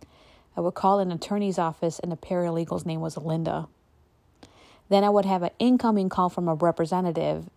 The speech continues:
and their name was Linda. And then later that day, that evening, uh, on my way home from work, I'd stop at the s-, grocery store and the checkout person's name was Linda.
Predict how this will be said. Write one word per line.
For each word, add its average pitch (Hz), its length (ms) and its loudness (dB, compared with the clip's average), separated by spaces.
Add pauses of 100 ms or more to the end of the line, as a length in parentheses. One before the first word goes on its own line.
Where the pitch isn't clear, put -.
(120)
and 175 160 -2
their 165 80 -2
name 160 180 -4
was 147 160 -6
Linda. 175 320 -2 (1160)
And 214 80 4
then 214 140 8
later 233 260 8
that 208 260 4
day, 208 500 6 (180)
that 202 180 6
evening, 196 600 0 (460)
uh, 156 420 -6
on 185 140 -2
my 180 100 2
way 180 160 -2
home 180 200 -4
from 170 200 -4
work, 170 200 0
I'd 160 140 -6
stop 165 300 -2
at - 80 -8
the - 80 -10
s-, - 200 -14
grocery 196 440 0
store 156 420 -2 (460)
and 190 140 2
the 175 80 -2
checkout 202 440 -2
person's 170 340 -6
name 151 180 -8
was 156 160 -12
Linda. 165 440 -2